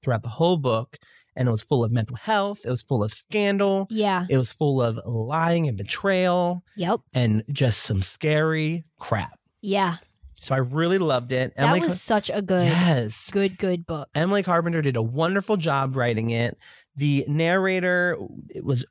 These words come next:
Speaker 1: so good.
Speaker 2: I cannot believe that we waited that long to do an Emily Carpenter book.
Speaker 1: Why
Speaker 2: Like,
Speaker 1: did we wait so
Speaker 2: can
Speaker 1: long?
Speaker 2: we just kick ourselves in the butt?
Speaker 1: We need to go back and listen to more Emily books.
Speaker 2: Oh, a hundred percent. And we have that list.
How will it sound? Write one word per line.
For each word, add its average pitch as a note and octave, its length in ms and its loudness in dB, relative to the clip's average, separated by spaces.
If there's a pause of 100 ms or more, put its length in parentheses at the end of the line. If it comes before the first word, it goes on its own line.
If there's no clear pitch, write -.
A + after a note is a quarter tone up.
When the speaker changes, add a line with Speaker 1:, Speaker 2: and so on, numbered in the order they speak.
Speaker 1:
so G#3+ 460 -2
good. B2 540 -2 (400)
Speaker 2:
I F#4+ 480 0 (160)
cannot C4 420 0
believe G#3 380 0
that G3 140 -2
we G#3 120 2
waited F#3+ 340 0
that E3+ 200 -4
long F3 420 -8
to G#3+ 180 0
do F#3 680 0
an G3+ 100 -4
Emily F#3+ 300 0
Carpenter F3 460 -2
book. - 280 -6 (140)
Speaker 1:
Why G3+ 180 -2
Speaker 2:
Like, G3+ 140 2
Speaker 1:
did G#4+ 100 2
we G4+ 80 2
wait G4+ 180 0
so A#4+ 100 4
Speaker 2:
can C4 100 4
Speaker 1:
long? D3+ 160 2
Speaker 2:
we D#4+ 420 0
just B3+ 460 -2
kick G#3 180 -4
ourselves A#3+ 840 0
in F#3+ 300 0
the E3+ 120 -6 (100)
butt? F3 260 -2 (260)
Speaker 1:
We D#3+ 100 4
need A3 180 2
to D#4 60 -2
go G#3 180 0
back D3+ 280 -2
and C3+ 80 2
listen B2 220 2
to A2+ 60 2
more D3+ 300 2
Emily A2+ 300 0
books. - 600 -6
Speaker 2:
Oh, C4 120 4
a - 20 2
hundred B3 240 -2
percent. A#3+ 320 -2
And A3+ 100 0
we C4 100 0
have C#4 260 0
that A3+ 180 0
list. - 640 -2